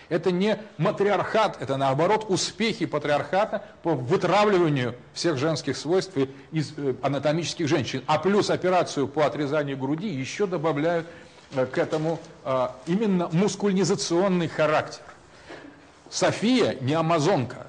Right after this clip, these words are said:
София это не, а, не Баба Яга, естественно. София это андрогин, завуалированный андрогин. Вот это чрезвычайно важно. И он выступает с точки зрения женственности только потому, что на него давит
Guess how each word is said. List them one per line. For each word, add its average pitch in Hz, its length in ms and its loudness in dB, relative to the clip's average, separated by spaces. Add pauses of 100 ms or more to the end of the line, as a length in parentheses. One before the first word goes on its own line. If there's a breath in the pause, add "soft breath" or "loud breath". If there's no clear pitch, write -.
(140)
София 208 800 0
это 185 320 0
не, 165 340 2
а, 160 840 0 (600)
не 135 100 -2
Баба 143 300 0
Яга, 131 480 0 (200 loud breath)
естественно. 107 560 -4
София 170 640 0 (320 loud breath)
это 240 400 0
андрогин, 139 600 0 (140)
завуалированный 190 1000 4
андрогин. 156 580 -2
Вот 110 160 -2
это 196 160 -4
чрезвычайно 151 540 -2
важно. 107 360 -2 (200 loud breath)
И 151 60 2
он 190 120 4
выступает 220 520 0
с 226 60 -10
точки 202 300 -2
зрения 185 260 0
женственности 170 720 -4 (300 loud breath)
только 220 420 2
потому, 143 600 -2
что - 240 -2
на 180 100 4
него 175 320 2
давит 180 580 2